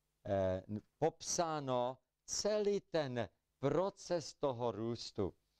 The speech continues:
Že tady hned na počátku, já mám anglický text, tak mi promiňte, budete mi pomáhat při překladu, že, eh, tady je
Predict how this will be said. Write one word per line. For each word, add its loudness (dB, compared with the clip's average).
Že 2
tady 0
hned -2
na 0
počátku, -2
já 2
mám -2
anglický -2
text, -4
tak 0
mi 0
promiňte, -2
budete 2
mi 0
pomáhat -2
při -4
překladu, -2
že, 0
eh, 2
tady -2
je 0